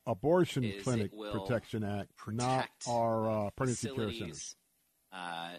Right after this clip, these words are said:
Speaker 2: and anyone who works at a facility in Florida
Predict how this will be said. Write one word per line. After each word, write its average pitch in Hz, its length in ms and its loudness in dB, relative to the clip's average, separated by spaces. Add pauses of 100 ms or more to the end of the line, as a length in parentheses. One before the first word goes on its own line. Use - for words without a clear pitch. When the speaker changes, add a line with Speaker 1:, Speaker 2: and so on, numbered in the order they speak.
(520)
Speaker 2:
and 92 180 -8
anyone 113 480 0
who 104 360 -6
works 117 580 0
at 104 140 0
a 98 40 -4
facility 104 680 -2
in 113 220 -6
Florida 104 600 -2